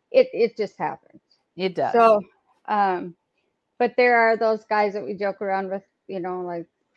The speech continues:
Speaker 1: "There you are, five fifty-eight, and draw cutoff's at six."
Speaker 2: Yeah.
Speaker 1: You know, "Could
Speaker 2: Yeah.
Speaker 1: ya call me?" But,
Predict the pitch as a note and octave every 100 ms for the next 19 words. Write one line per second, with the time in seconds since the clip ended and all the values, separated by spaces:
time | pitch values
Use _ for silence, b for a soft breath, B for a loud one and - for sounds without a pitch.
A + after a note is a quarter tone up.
0 | - E3+ G3+ A#3 C4 D#4 D4 B3 B3 B3
1 | _ _ F3+ G3 G#3 C4 C4+ - D4+ D#4+
2 | D#4 D4 - _ _ G3+ G3+ G3+ F#3+ G3
3 | G3+ A3+ A3 A3+ A3+ - C4 - - D#4+
4 | - _ _ _ _ _ E3+ D#3+ D3+ E3
5 | - A3+ B3 - _ _ C4 E3+ D#3+ F#3
6 | G3+ _ _ _ - C4 C#4 C#4+ C#4 C#4
7 | G#3+ G3